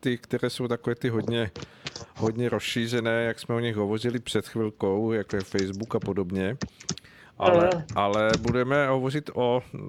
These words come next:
Speaker 1: já bych řekl, takovém favoritu, eh,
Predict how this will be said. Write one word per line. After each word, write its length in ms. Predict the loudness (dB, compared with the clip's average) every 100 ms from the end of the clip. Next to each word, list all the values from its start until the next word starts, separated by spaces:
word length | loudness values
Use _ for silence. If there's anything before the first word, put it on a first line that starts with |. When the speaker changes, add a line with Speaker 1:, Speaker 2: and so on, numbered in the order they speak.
| -4 -2
Speaker 1:
já 100 | 0
bych 180 | 0
řekl, 260 | -2 -4 -2
takovém 360 | -2 -2 -2 0
favoritu, 880 | 0 4 4 2 0 0 0 0 -2
eh, 280 | -2 -4